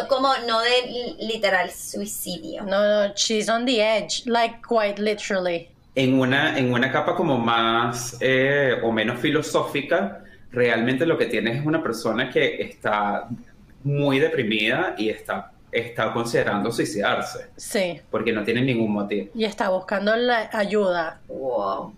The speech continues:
Speaker 2: Bueno, yo también lo vi full así, esa, yo también leí full esa lectura.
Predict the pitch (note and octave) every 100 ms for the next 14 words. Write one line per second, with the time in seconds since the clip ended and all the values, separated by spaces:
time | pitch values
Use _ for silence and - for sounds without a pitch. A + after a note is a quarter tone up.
0 | - A3+ A3+ G#3 G#3 G#3+ A#3+ A#3+ B3 B3
1 | A#3+ A#3 B3+ B3 G3+ F3+ F#3+ F#3 F#3 F#3
2 | G3+ G#3 G#3+ G#3+ G#3 G#3 G#3 G#3+ G3+ G3+
3 | F3+ E3+ E3+